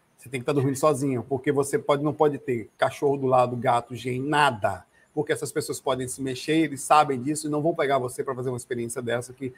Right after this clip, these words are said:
seria perda de energia no processo. Então, é, a seriedade de uma experiência dessa, ela, ela, ela, ela junta um monte de fatores. Equilíbrio emocional, tá tudo bem,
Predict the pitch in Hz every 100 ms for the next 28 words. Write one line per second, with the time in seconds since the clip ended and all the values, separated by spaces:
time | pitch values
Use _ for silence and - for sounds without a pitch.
0 | - - 151 143 139 147 147 139 147 135
1 | 117 131 135 117 117 117 - 113 123 143
2 | 147 - _ - 160 - 147 - 190 190
3 | 143 139 190 208 135 127 139 131 - 131
4 | 127 131 120 147 156 165 160 156 - 147
5 | 147 160 147 151 147 143 147 160 165 143
6 | 196 226 - 190 175 165 147 123 113 101
7 | - - 127 131 143 135 135 - 156 143
8 | 135 123 - - 139 127 135 131